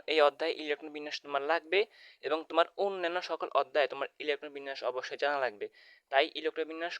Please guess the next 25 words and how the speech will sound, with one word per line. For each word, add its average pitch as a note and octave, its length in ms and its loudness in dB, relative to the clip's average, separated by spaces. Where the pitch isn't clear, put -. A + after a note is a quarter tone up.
অবশ্যই C#3 500 -4
শিখতে - 260 -14
হবে। D#3+ 200 0
তো - 60 -10
এই E3 140 -2
ক্লাসটি D3 360 2
যদি D#3+ 140 -6
তুমি D#3 180 -10
সম্পূর্ণ C#3 440 -12
করো, C3 280 6
তাহলে C3+ 200 -14
তুমি C#3 180 -8
ইলেকট্রন C#3 280 -4
বিন্যাস D3 280 -8
অবশ্যই, C#3 480 -2
অবশ্যই D3 420 -4
তুমি D3 220 -8
পুরো C3+ 200 -10
শিখতে - 300 -12
পারবে। - 340 0
তো D3+ 100 2
ইলেকট্রন D#3+ 320 -8
বিন্যাসের F3+ 420 -6
সাধারণ C#3+ 340 2
নিয়ম, D#3 220 -6